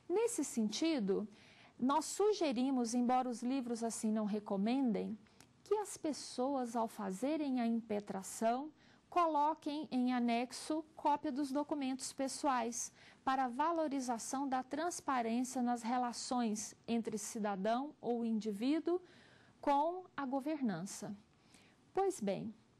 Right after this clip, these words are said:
o que nós vamos perceber é que toda essa petição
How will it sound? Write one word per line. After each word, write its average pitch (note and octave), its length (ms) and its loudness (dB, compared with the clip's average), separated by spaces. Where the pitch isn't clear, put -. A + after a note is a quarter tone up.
o C#4+ 100 -4
que F#4 140 0
nós D#4+ 240 0
vamos A#3 320 -2
perceber A#3+ 800 0
é G3 260 -2
que A#3 380 2
toda F#4+ 420 4
essa A3 440 -2
petição A3 960 -2